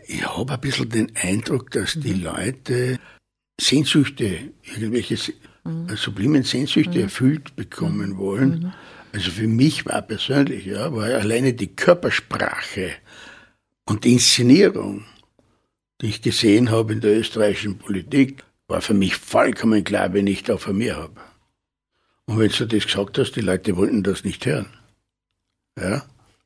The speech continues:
Speaker 1: Die Leute wollten das gar nicht hören. Und für mich, ich sag das jetzt ganz, ganz offen und klar, nehmen wir her diese Inszenierung,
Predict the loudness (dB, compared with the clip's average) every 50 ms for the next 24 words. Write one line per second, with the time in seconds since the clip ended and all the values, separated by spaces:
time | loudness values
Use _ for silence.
0 | _ _ _ _ _ _ _ -6 -4 -4 -4 -4 -4 0 4 4 4 4 2 0
1 | -2 -2 -6 -8 -8 -8 -8 -8 -8 -10 -12 -12 -12 -12 -12 -12 -16 -20 -20 -18
2 | -18 -16 -16 -14 -14 -14 -12 -12 -8 0 2 2 4 6 4 6 8 8 8 8
3 | 6 4 2 0 0 0 0 2 2 0 2 4 4 2 2 -2 -4 -4 -2 -2
4 | -2 -2 -2 -2 -4 -4 -6 -6 -4 -4 -6 -6 -10 -12 -10 -2 -2 0 0 -2
5 | -4 -4 -4 -4 -2 -4 -4 -4 -4 -6 -4 -2 -2 -2 -2 -4 -6 -8 -10 -12
6 | -14 -16 -18 _ _ _ _ _ _ _ _ _ _ _ _ _ 0 4 6 8
7 | 8 8 8 8 8 6 6 4 4 4 2 -2 -4 -6 -8 -10 -14 -18 -20 -20
8 | -20 _ _ _ _ _ _ _ _ -20 -20 -20 -20 _ _ _ 8 8 8 8
9 | 6 6 6 8 6 6 6 4 0 2 6 6 8 8 8 8 6 6 4 4
10 | 4 4 4 4 2 0